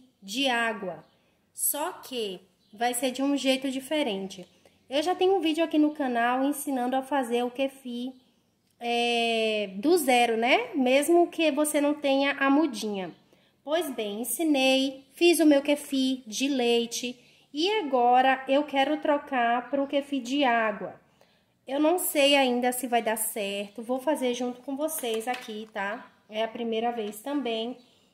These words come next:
E eu torço muito pra que dê certo, porque eu quero agora, ao invés de consumir o kefir de leite todos os dias, consumir o meu kefirzinho de água.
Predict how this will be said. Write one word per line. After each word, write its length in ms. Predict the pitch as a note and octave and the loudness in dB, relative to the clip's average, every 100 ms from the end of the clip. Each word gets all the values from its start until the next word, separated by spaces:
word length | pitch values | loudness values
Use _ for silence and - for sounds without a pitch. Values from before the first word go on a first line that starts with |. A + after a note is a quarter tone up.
| _ _ | _ _
E 220 | C4 D#4 D#4+ | -6 -6 0
eu 160 | D4+ F4+ | 0 0
torço 420 | D#4 C#4+ D4 F#4 | 0 0 0 2
muito 380 | D#4+ C#4+ C#4+ D#4 | 2 4 0 -4
pra 240 | D4+ D4 D4+ | -4 -4 -4
que 160 | E4+ | -6
dê 200 | C4 C#4 | -6 -8
certo, 840 | C#4+ - C4+ C4+ C4+ C4 - - F#3 - - _ _ - | -8 -12 -10 -6 -6 -8 -14 -14 -14 -16 -20 _ _ -12
porque 680 | E4 G4 - C#4+ C#4 C#4 C#4 | -10 -10 -12 -10 -8 -8 -6
eu 240 | D4 D4+ | -6 -6
quero 420 | - D4 C#4 D4 | -8 -10 -8 -6
agora, 540 | D4 B3+ A#3 A3+ A#3 B3 | -6 -6 -6 -4 -4 -4
ao 120 | D4 | -6
invés 340 | D4+ C4 C4+ | -6 -8 -10
de 80 | C#4 | -12
consumir 560 | - C#4 D4 C4+ B3+ B3 | -12 -12 -10 -10 -8 -8
o 60 | |
kefir 580 | A#3+ C4 B3+ - A3+ A3 - _ _ _ _ _ _ | -8 -8 -8 -12 -14 -14 -20 _ _ _ _ _ _
de 200 | G3+ D4+ | -12 -8
leite 760 | F4 B3+ B3 B3+ - C#4 C#4 _ _ | -6 -4 -4 -6 -10 -12 -14 _ _
todos 340 | B3 B3+ B3+ B3+ | -8 -6 -4 -4
os 200 | D#4 A3+ | -4 -6
dias, 480 | A3+ A#3+ A#3+ B3+ | -6 -4 -4 -4
consumir 540 | - D4 D#4 D#4+ C#4+ C4 | -2 -2 0 0 0 2
o 40 | |
meu 160 | C4 B3+ | 2 2
kefirzinho 680 | C4 C4+ B3+ A#3 A#3+ A#3+ A#3+ | 0 -2 -6 -6 -4 -2 -4
de 380 | A#3+ C4 D4+ - _ | -4 -6 -6 -12 _
água. 460 | A3 G3+ F3+ E3 | -10 -10 -10 -14